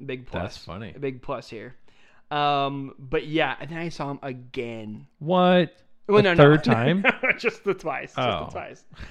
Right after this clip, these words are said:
Speaker 1: But still, I'm like, This is
Speaker 2: <laughs> Seeing someone
Speaker 1: wild.
Speaker 2: twice is pretty crazy.
Speaker 1: Within forty-five minutes, like, and we
Speaker 2: Yeah,
Speaker 1: had to
Speaker 2: what
Speaker 1: be on
Speaker 2: are
Speaker 1: the
Speaker 2: the
Speaker 1: elevator
Speaker 2: odds?
Speaker 1: at the same exact time.
Speaker 2: That is pretty crazy odds.
Speaker 1: It's insane. So,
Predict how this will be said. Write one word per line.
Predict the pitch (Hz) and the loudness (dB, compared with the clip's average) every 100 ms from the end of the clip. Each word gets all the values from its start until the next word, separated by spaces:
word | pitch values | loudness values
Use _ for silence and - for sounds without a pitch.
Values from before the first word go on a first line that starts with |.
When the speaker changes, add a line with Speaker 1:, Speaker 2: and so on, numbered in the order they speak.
| - | -4
Speaker 1:
But | 240 226 | 0 0
still, | - 214 185 | 6 6 8
I'm | 175 185 | 4 2
like, | 180 147 139 - | 0 -2 -4 -6
This | 170 - | -8 -6
is | 285 147 | -10 -10
Speaker 2:
<laughs> | 139 | -6
Seeing | 151 185 151 | 2 4 4
someone | 147 165 135 | 6 4 2
Speaker 1:
wild. | 110 | 0
Speaker 2:
twice | 110 131 127 101 | 4 4 4 2
is | |
pretty | - 104 85 | -8 -8 -8
crazy. | - 117 80 71 - - - - - - | -4 -4 -6 -12 -16 -18 -20 -18 -18 -6
Speaker 1:
Within | - 240 - 285 247 | 0 0 -2 -6 -6
forty-five | - 220 269 320 254 233 226 | -4 -2 -2 -4 -6 -6 -4
minutes, | 160 151 185 285 - - - - - | -4 -6 -4 -6 -10 -20 -20 -20 -6
like, | 185 185 185 - - - - - - - - | -2 -2 -2 -8 -20 -20 -20 -20 -20 -20 -12
and | 220 311 | -6 -2
we | - | -2
Speaker 2:
Yeah, | |
Speaker 1:
had | - | -2
to | 180 | 0
Speaker 2:
what | |
Speaker 1:
be | 240 | 0
on | |
Speaker 2:
are | |
Speaker 1:
the | 226 | 2
Speaker 2:
the | 208 | 0
Speaker 1:
elevator | 220 214 202 | 0 0 0
Speaker 2:
odds? | 196 | -2
Speaker 1:
at | 185 | -6
the | 185 | -8
same | - 208 220 | -8 -10 -8
exact | 214 196 196 190 | -6 -6 -8 -8
time. | - 220 180 107 | -12 -10 -10 -8
Speaker 2:
That | 107 113 | -4 -2
is | 120 | -2
pretty | - 98 | -4 -6
crazy | - 92 82 82 | -4 -6 -6 -8
odds. | 76 67 - - - | -8 -10 -16 -16 -10
Speaker 1:
It's | 185 180 - - - _ _ | -10 -10 -20 -20 -20 _ _
insane. | 180 170 147 165 123 120 | -10 -10 -8 -8 -8 -14
So, | - - 214 147 | -14 -4 -2 -2